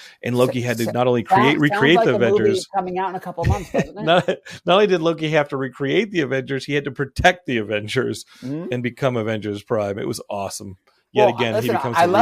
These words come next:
Speaker 1: reason
Speaker 2: that
Speaker 1: for the
Speaker 2: idea
Speaker 1: Avengers.
Speaker 2: because it, it's always, it's like, it's always this thing of, like, the bad guys trying to kill. I mean, e-, e-,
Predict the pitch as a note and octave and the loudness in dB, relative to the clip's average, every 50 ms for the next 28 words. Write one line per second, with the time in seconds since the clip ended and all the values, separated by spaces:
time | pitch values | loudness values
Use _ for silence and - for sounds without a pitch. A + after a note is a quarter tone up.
0 | C4 A#3+ - - G#3 E3 - - - - C#3+ C#3+ C#3+ D#3+ - E3+ D3+ C#3+ - - | 4 4 2 2 2 0 0 0 2 2 0 2 0 0 -2 -2 -4 -4 -10 -6
1 | - D#3+ D#3 - E3 D3+ F#3 G3 G3 E3 F3+ D#3+ - F3 E3 D3 D#3+ - F3+ E3+ | -6 -6 -4 -4 -4 -2 -2 -2 -2 -2 -4 -4 -2 -2 -2 -2 -2 0 2 2
2 | F#3 F#3+ F3+ E3+ F3+ E3 - G#3+ E3+ E3+ D#3 D3 C#3 C#3+ C3 C3 A#2 D3 D#3 E3 | 4 4 2 0 -4 -2 -2 -2 0 2 0 0 0 0 -2 -2 -2 0 -2 0
3 | D3+ F3 F3 E3+ D#3+ - - E3 D#3 D#3 D#3 D3+ - - E3+ E3 D#3 D3+ C#3+ C#3 | 2 2 2 2 2 2 2 2 2 2 2 -2 2 2 4 4 4 4 2 0
4 | C#3+ C#3 C3+ D#3+ - _ - F#3 - | 0 -2 -4 -6 -10 _ -8 -8 -8